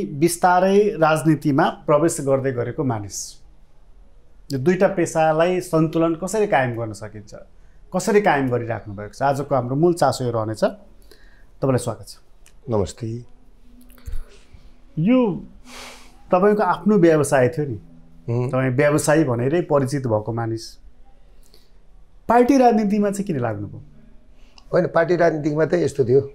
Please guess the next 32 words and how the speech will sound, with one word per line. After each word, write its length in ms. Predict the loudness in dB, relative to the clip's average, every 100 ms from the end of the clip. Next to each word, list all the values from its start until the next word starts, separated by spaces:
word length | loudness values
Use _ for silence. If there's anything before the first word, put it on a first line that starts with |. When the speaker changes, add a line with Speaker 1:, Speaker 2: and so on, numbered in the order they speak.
| -4
Speaker 2:
मैले 520 | 0 4 4 2 -2
सुरुमा 420 | -4 -4 -2 0 2
त 20 |
म 400 | 2 2 0 0
व्यवसायी 880 | 2 2 4 2 2 0 0 -2 -2
सँगसँगै 460 | -2 -2 0 0 0
पहिला 260 | 2 4
पनि 120 | 2 0
म 140 | 0
पार्टीमै 360 | 0 0 0 -2
थिएँ। 220 | -4 -6
Speaker 1:
हुँ। 540 | -8 -14 -10 -8 -10 -12 -4
Speaker 2:
नेपाल 320 | -2 2 0
कम्युनिस्ट 340 | 0 -2 -2 -2
पार्टी 180 | 0
माओवादीलाई 540 | 2 2 4 2 2 0
सहयोग 280 | 2 0 2
गरेर 200 | 0 2
आएको 260 | 0 -2
थिएँ। 240 | -6 -10 -12 -20 -20 -20 -20 -20 -20 -20 -20 -20 -20 -20 -20 -4
दुई 100 | 0
हजार 180 | 2 0
सन्ताउन्न 440 | -2 0 0 0
सालदेखि 340 | 2 2 2
मैले 220 | 2 0 2
माओवादीलाई 600 | 2 4 4 2 0 0
जनयुद्धमा 720 | -4 -2 0 0 -2 0 -2
सहयोग 300 | 0 0 2
गरेर, 280 | 0 0 0
होइन, 300 | 0 0 -6 -12 -8
म 40 | -4
Speaker 1:
हुँ। 380 | -4 -6 -14